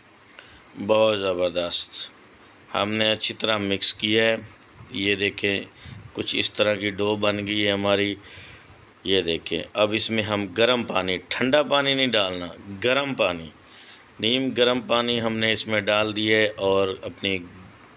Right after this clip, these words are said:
डो को बनाना स्टार्ट कर दिया है। आप जितना टाइम, तकरीबन दस मिनट के लिए मैंने डो को तैयार किया है, तो डो हमारी इस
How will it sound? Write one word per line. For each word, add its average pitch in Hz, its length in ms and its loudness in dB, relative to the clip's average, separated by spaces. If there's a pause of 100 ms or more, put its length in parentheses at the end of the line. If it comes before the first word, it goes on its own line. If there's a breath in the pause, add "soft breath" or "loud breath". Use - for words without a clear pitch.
(240)
डो 101 300 6
को 101 180 -2
बनाना 92 400 -2
स्टार्ट 104 440 2
कर 110 260 4
दिया 107 300 2
है। 107 140 2 (680 loud breath)
आप 107 300 2
जितना 135 480 0 (220)
टाइम, 123 380 4 (160)
तकरीबन 117 500 0
दस 139 260 2
मिनट 131 200 2
के 120 120 -2
लिए 113 140 2
मैंने 107 280 0
डो 104 260 -2
को 104 140 -4
तैयार 98 380 2
किया 107 280 2
है, 101 80 6
तो 98 180 -2
डो 98 240 -2
हमारी 95 280 -2
इस - 180 -6